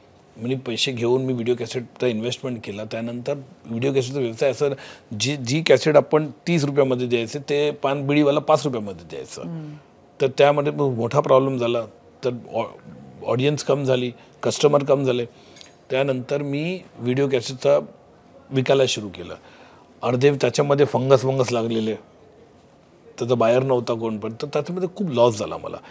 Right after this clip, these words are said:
Speaker 1: त्यानंतर मला असं माझी मोठी बहीण, अ, मस्कटमध्ये राहायची त्यावेळेला. तर मला आईना, आईनी आणि वडिलांनी सांगितलं, "तू तिथे जा, मस्कटमध्ये जाऊन तू नोकरी कर तिथे." असं तर का मराठी लोकाला असं कसं असतं की माझा मुलगा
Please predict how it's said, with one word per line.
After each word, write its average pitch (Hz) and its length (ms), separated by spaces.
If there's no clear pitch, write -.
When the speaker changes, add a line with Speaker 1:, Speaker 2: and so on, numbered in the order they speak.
Speaker 1:
त्यानंतर 165 440
मला 139 200
असं 143 200
माझी 139 160
मोठी 135 300
बहीण, 135 240
अ, 113 340
मस्कटमध्ये 117 580
राहायची 87 320
त्यावेळेला. 95 380
तर 113 40
मला 123 380
आईना, 127 400
आईनी 131 380
आणि 127 180
वडिलांनी 120 380
सांगितलं, 127 300
"तू 139 220
तिथे 123 300
जा, 117 120
मस्कटमध्ये 117 580
जाऊन 117 220
तू 139 160
नोकरी 113 320
कर 101 140
तिथे." 87 360
असं 147 220
तर 143 180
का 139 140
मराठी 127 340
लोकाला 156 260
असं 156 140
कसं 156 220
असतं 147 160
की 135 360
माझा 131 240
मुलगा 139 400